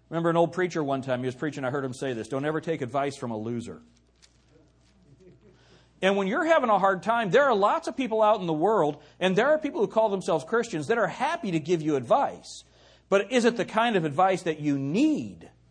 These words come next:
And that's where we have to be skillful in the Word of God. But then look at verse fourteen.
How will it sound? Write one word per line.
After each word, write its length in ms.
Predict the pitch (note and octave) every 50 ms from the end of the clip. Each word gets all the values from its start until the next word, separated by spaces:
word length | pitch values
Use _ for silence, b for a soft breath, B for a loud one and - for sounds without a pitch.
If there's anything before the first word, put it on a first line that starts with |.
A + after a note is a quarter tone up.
| _ _ _ _ _ _ _ _ _ _ _ _ _ _ _ _ _ _ _ _ _ _ _ _ _ _ _ _ _ _ _ _ _ _ _ _ _ -
And 200 | C#3 C3+ C3 A#2
that's 340 | D#3 D#3+ G3 A#3+ A#3 - F3
where 180 | D#3 D#3 D3+
we 120 | C#3+ D3 D3
have 140 | D3+ D3
to 60 | - B2
be 120 | A#2+ A#2
skillful 1080 | A#2+ - - - - - - - C4 C4+ C4+ G3+ - - - A#2 G#2 G2+ A#2 D3 - b b b b b b b
in 160 | D#3 D#3+ D#3+
the 80 | D#3+
Word 280 | D#3 C#3+ B2+ B2 B2+ C3+
of 80 | C#3 D3
God. 320 | F#3+ A3 F#3 A#2+ - - - -
But 100 | D#3 D3
then 140 | G3 F#3+ F#3+
look 120 | F#3 D#3+
at 80 | E3+ C#3
verse 180 | D3+ D#3+ D#3
fourteen. 520 | - D#3 C#3+ C3 - - C3 A2+ F2+ D#2+